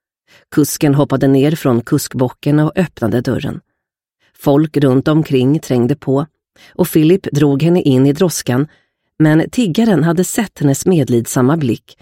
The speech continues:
och nu dök hans magra gestalt upp vid vagnsdörren. Uttrycket i hans ansikte var bönfallande. Philip stack handen i fickan och tog upp en skilling.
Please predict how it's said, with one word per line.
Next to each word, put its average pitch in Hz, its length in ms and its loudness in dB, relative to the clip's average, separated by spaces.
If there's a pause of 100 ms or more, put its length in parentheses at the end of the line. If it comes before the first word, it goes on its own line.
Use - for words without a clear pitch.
(260)
och 160 180 2
nu 175 200 4
dök 143 360 0
hans 143 240 0
magra 139 380 2
gestalt 143 580 -2
upp 135 300 -4
vid 143 140 2
vagnsdörren. 127 720 -2 (840)
Uttrycket 160 560 0
i 147 60 4
hans 143 200 0
ansikte 135 540 0
var 147 100 0
bönfallande. 135 840 0 (1080)
Philip 127 340 0
stack - 280 -6
handen 135 320 2
i 127 60 0
fickan 135 420 -2
och 131 160 -2
tog 135 180 0
upp 147 220 0
en 127 120 0
skilling. 113 440 -4